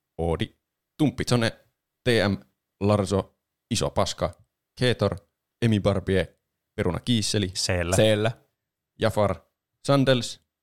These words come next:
Speaker 1: Sumuli, Dyrenair, Nude kaksikymmentäkaksi, Oldex, Tonino, Whisky ja Piipari. Paljon kiitoksia tuottajille ja kaikille
Speaker 3: Kiitos.
Speaker 1: muillekin,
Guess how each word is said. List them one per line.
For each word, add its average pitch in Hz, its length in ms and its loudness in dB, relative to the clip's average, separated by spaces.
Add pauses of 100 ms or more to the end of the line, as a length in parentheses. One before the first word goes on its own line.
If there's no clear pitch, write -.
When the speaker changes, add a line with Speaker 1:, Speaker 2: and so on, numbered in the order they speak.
(100)
Speaker 1:
Sumuli, 92 440 0 (540)
Dyrenair, 90 460 0 (400)
Nude 123 200 2
kaksikymmentäkaksi, - 580 -2 (460)
Oldex, 143 500 2 (580)
Tonino, 143 560 2 (380)
Whisky 110 480 0 (280)
ja 107 80 0
Piipari. 101 560 -2 (720)
Paljon 123 280 4
kiitoksia 98 460 -2 (340)
tuottajille 87 480 -4
ja 123 160 4
kaikille 131 340 2
Speaker 3:
Kiitos. 113 60 4
Speaker 1:
muillekin, 98 260 2